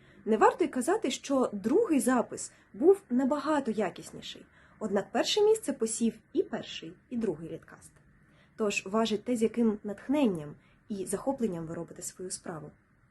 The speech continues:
Словом, у технічній складовій не бійтеся новаторства, не бійтеся опановувати нові пристрої,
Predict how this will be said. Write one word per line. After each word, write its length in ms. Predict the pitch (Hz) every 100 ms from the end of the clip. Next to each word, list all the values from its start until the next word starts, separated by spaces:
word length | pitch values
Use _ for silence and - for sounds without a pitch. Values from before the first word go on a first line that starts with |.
| _ - -
Словом, 400 | - 320 381 339 -
у 80 |
технічній 520 | 254 262 320 494 - 262
складовій 580 | - 220 220 226 466 -
не 180 | 220 220
бійтеся 840 | 180 254 440 370 349 294 285 269 - _ _ _ _ -
новаторства, 680 | 240 269 359 - - - - - _ _ - - -
не 100 | 226
бійтеся 420 | 269 440 392 294
опановувати 680 | 254 226 240 320 277 277 233
нові 300 | 214 202 320
пристрої, 680 | - 220 247 - 202 170